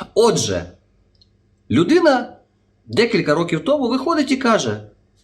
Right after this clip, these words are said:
«Томос, та це піар-акція Порошенка, яка придумана для виборів». Ну, я зараз не цитую, у вас тут появиться скріншот висловлювань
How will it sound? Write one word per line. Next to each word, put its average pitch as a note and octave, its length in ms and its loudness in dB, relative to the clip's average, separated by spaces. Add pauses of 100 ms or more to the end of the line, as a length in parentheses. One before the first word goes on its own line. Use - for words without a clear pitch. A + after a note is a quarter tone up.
(260)
«Томос, F#3+ 560 0 (220)
та G3+ 120 -2
це B3+ 240 2
піар-акція G#3+ 840 2
Порошенка, E3 840 0 (840)
яка C3+ 260 0
придумана D#3+ 600 2
для A#2 200 4
виборів». F#2+ 460 -2 (440)
Ну, D4+ 100 0
я G3+ 140 4
зараз C#3+ 320 2
не C#3+ 80 0
цитую, G3+ 520 2 (280)
у D3+ 100 -2
вас D#3 180 4
тут C#3+ 480 -6
появиться C3+ 760 2 (240)
скріншот E3+ 640 2
висловлювань C#3 680 2